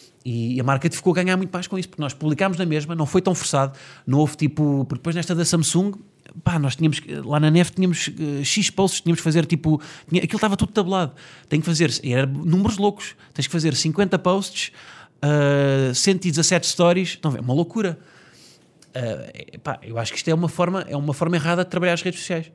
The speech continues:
No fundo é vocês darem liberdade. Eu sei que as marcas dependem de resultados, mas quanto mais, ehm, tabulado tiver a cena, menos criativo vai ser, não é? Porque é, de, pá, no fundo é, é fábrica, não é? Estás a fazer as coisas para os números.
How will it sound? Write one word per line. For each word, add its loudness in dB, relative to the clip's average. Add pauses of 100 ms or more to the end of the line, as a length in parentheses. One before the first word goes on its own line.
No -10
fundo -4
é 0
vocês -6
darem 0
liberdade. 0
Eu -4
sei -4
que -8
as -4
marcas -4
dependem -2
de -2
resultados, -8 (440)
mas -4
quanto -4
mais, -2
ehm, 0 (680)
tabulado 2
tiver 0
a 0
cena, -2
menos 0
criativo 0
vai 0
ser, -4
não -4
é? -6 (420)
Porque -6
é, 0
de, -2
pá, -6 (100)
no -10
fundo -8
é, -4
é 2
fábrica, -2
não 0
é? 0
Estás -2
a -2
fazer -4
as -6
coisas -2
para -4
os -2
números. -2